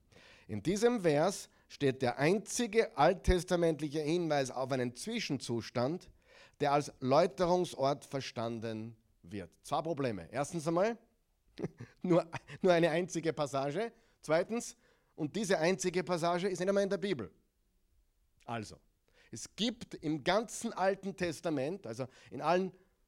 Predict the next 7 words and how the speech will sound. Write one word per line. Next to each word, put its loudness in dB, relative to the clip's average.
neununddreißig -2
Büchern 2
des 0
Alten -2
Testaments, -4
keinen 2
einzigen 2